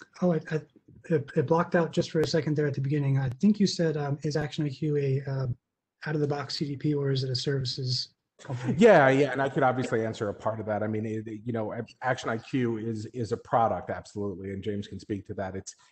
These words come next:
Speaker 2: it's an out-of-the-box product, um, and, you know, that's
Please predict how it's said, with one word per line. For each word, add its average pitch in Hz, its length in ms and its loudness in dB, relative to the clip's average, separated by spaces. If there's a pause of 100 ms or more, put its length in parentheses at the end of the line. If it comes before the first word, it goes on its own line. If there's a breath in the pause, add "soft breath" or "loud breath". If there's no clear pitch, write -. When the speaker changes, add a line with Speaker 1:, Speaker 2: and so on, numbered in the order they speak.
(100)
Speaker 2:
it's 107 140 -6
an 110 60 -2
out-of-the-box 101 500 -2
product, 101 500 -2 (100)
um, 95 400 -2
and, 101 480 -4
you 113 120 -4
know, 98 140 -6
that's 107 240 -4